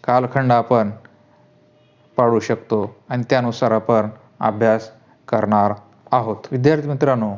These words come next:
जी हडप्पा संस्कृतीमध्ये नगरी वसवली होती, हे लोक कोण होते, हे कोडे मात्र अजूनही सुटलेले नाही.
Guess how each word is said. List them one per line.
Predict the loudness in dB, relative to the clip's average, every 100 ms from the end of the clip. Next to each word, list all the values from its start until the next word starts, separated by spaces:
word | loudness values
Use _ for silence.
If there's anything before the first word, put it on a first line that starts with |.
| -12 -20 _ _ -4
जी | 0
हडप्पा | 2 0 0 -2
संस्कृतीमध्ये | 0 -4 -4 -4 -4 -2 0 0 -2 -8 -20 _ _ -10
नगरी | -2 0 2 4
वसवली | 2 0 2 2
होती, | 0 -2 -4 -6 -12 -8
हे | 0 2
लोक | 2 0
कोण | 0 0
होते, | 0 -2 -4 -4 -6 -12 _ -2
हे | 0
कोडे | 2 0 2
मात्र | 0 0 0
अजूनही | 0 0 0 -2
सुटलेले | -6 -18 -10 -8 -2 -2 -2
नाही. | -8